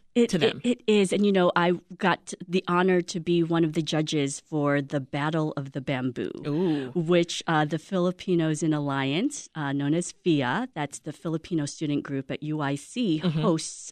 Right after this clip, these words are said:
Speaker 1: uh, every year. They're actually celebrating their twentieth anniversary of this next year.
Speaker 2: Nice.
Speaker 1: And amazing to have all of these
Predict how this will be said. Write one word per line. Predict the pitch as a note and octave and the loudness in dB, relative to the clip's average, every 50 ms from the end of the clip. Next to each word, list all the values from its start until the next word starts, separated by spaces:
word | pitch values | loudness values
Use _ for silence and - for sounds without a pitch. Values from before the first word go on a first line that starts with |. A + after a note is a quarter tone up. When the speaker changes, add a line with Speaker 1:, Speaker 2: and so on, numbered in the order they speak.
| - | -6
Speaker 1:
uh, | E3 D3+ C3+ - | -4 -2 0 0
every | F3+ F3 - A3 | 0 0 0 0
year. | G3 E3+ D#3 C#3+ C3 C#3 - - - - - - - - | 0 2 2 2 2 0 -2 -6 -20 -20 -20 -14 -4 0
They're | F3+ E3 | 2 2
actually | D#3 E3+ - - - F#3 F3 | 2 2 0 -2 -2 -2 -2
celebrating | E3+ - - F3 E3+ F3+ E3 F3+ E3 D#3+ D#3 D3+ | -2 -2 -2 -2 0 0 2 2 2 2 2 0
their | D3+ C#3+ | -2 -4
twentieth | - - - - - F3+ F#3 F#3+ G3 F3+ E3+ - | -6 -8 -10 -4 0 2 2 4 4 2 0 0
anniversary | F3 D3+ D3 D3 C#3+ C#3+ C3 C3+ - - - C#3+ C3+ C3 | -2 -2 -2 -2 -2 -2 -2 -2 -4 -6 -6 -6 -4 -4
of | B2 B2 B2+ - | -4 -4 -4 -4
this | C3+ A2+ - - - - _ - - - _ - | -6 -4 -6 -8 -12 -16 _ -20 -20 -14 _ 2
next | E3+ E3 D#3+ D#3 D#3 - - - - - F3 | 2 4 4 4 0 -4 -10 -12 -8 -2 0
year. | D#3 C3+ A#2 A2+ B2 D#3+ | 2 2 2 2 0 0
Speaker 2:
Nice. | E3+ D#3 D#3+ G3 E3+ C#3 - - | -2 -4 -4 -4 -6 -6 -4 0
Speaker 1:
And | F3+ F3+ F3 - - | 0 0 0 0 0
amazing | F#3 F#3+ F#3+ F#3 F3+ F#3 F#3 F#3 F#3 G3+ A#3 C4 C4 C4 - C4 A#3 G3 | 2 4 4 4 4 4 4 4 2 2 2 0 -2 0 0 -2 -2 -2
to | - G#3 | -4 -6
have | F3+ - - F#3 F3 F3 F3 - - | -8 -8 -6 -4 -4 -4 -4 -4 -8
all | F#3 F#3 F#3+ A3 A#3+ | -6 -4 -2 0 0
of | B3 A3 | -2 0
these | - A#3 G#3 G3+ F#3 - - | 0 0 0 -2 -2 -4 -10